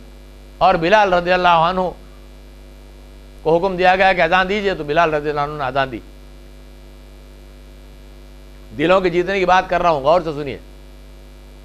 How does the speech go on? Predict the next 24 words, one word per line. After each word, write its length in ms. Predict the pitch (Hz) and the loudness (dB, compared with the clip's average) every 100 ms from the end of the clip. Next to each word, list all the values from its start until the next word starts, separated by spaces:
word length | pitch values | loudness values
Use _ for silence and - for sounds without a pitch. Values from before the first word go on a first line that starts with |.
| - | -8
नबी 220 | 135 180 | -2 0
का 100 | 190 | 0
तरीका 340 | 170 170 180 175 | -2 -2 0 0
क्या 180 | 170 170 | 0 0
था। 200 | 143 98 - - - - - - - - - - - - - - - - - - - - - - - - - - - - - - - - | -2 -8 -16 -20 -20 -20 -20 -20 -20 -20 -20 -20 -20 -20 -20 -20 -20 -20 -20 -20 -20 -20 -20 -20 -20 -20 -20 -20 -20 -20 -20 -20 -16 -4
तो 60 | 175 | -2
बिलाल 360 | 175 254 294 | 2 4 4
रज़ियल्लाहु 420 | 247 226 233 226 | 2 4 4 4
अन्हु 200 | 240 262 | 2 0
ने 60 | 240 | 2
जब 120 | 202 | 2
अजान 320 | 190 208 233 180 | 2 4 2 0
दी, 180 | 185 277 - - - - - | -6 -8 -14 -20 -20 -20 -12
तो 60 | 185 | -6
ये 200 | 196 254 | 0 2
जो 140 | 269 | 2
फौज 420 | 190 165 233 214 - | 0 2 0 0 -2
थी 60 | |
हुजूर 180 | 190 196 | -2 -2
अकरम 180 | 190 180 | -2 0
सल्लल्लाहु 260 | 175 170 | 0 -2
अलैहि 100 | 160 | -2
वसल्लम 160 | 214 226 | -4 -6
की, 160 | 196 | -10